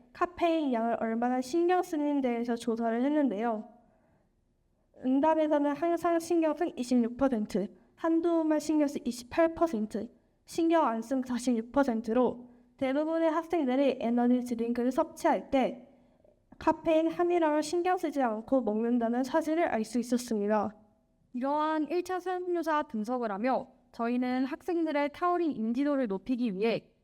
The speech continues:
Speaker 2: 타우린 장단점 소개 자료를 제작하고 에너지 드링크의 위험성을 잘 모르는 부분과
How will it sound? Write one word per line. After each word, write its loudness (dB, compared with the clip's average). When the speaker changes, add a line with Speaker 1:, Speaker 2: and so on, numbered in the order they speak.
Speaker 2:
타우린 0
장단점 -2
소개 -2
자료를 -2
제작하고 -2
에너지 0
드링크의 -4
위험성을 -2
잘 -2
모르는 -2
부분과 -2